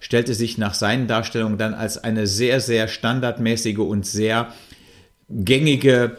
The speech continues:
normale Verhaltensweise und, ähm, Krisenmanagement des damaligen Captains heraus. Dennoch finde ich es deswegen nicht weniger beeindruckend. Was aber sehr, sehr klasse war, äh, in dieser Konversation, er stellte mir ein sechs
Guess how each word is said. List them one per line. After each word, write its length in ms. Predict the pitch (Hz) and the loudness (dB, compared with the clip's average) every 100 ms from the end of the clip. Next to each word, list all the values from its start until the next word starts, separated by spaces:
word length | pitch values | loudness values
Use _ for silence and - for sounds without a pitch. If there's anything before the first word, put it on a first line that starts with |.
| - | -4
normale 720 | 104 113 113 131 151 143 101 | 2 4 4 2 4 4 2
Verhaltensweise 1120 | 92 104 117 135 131 - 110 113 113 110 110 107 - - | 0 -2 0 0 -2 -2 0 0 0 0 -2 -4 -14 -2
und, 400 | 120 120 117 - - - - | 2 2 0 -6 -14 -20 -8
ähm, 840 | 95 101 101 98 98 101 - 101 | -4 -2 -2 -2 0 -2 -4 -10
Krisenmanagement 840 | - 131 123 113 113 110 117 104 101 - | 0 2 2 2 2 0 0 -2 -4 -10
des 140 | - 98 | -4 -2
damaligen 480 | 110 110 101 104 98 | -2 0 0 -2 -2
Captains 380 | 107 - 98 | -6 -6 -4
heraus. 420 | 127 131 135 90 - - - | -2 2 2 0 -6 -12 -8
Dennoch 720 | 101 92 131 170 143 147 - - _ _ _ _ - | -6 4 6 6 4 2 -4 -18 _ _ _ _ -8
finde 240 | - 135 127 | 2 2 4
ich 60 | |
es 140 | 120 - | 0 0
deswegen 380 | 123 123 113 | -2 0 2
nicht 200 | 113 107 | 2 0
weniger 280 | 110 113 107 - | 0 0 0 0
beeindruckend. 560 | 117 113 98 90 80 | 0 2 -2 -4 -4
Was 180 | 165 180 | -2 -2
aber 200 | 151 143 | -2 -2
sehr, 180 | 131 135 | 0 0
sehr 160 | 120 | -2
klasse 400 | 98 127 - 175 | -4 -4 -2 -2
war, 300 | 165 190 208 - - - | 0 -2 -4 -10 -18 -4
äh, 140 | 135 | 2
in 160 | 131 160 | 4 4
dieser 180 | 180 156 | 4 2
Konversation, 680 | 151 139 131 117 113 131 156 | 0 0 0 0 0 -2 -2
er 160 | - | -4
stellte 280 | - 139 139 | -4 -4 -4
mir 140 | 127 - | -4 -2
ein 140 | 110 | -2
sechs 480 | 107 175 - - | -2 -4 -2 -4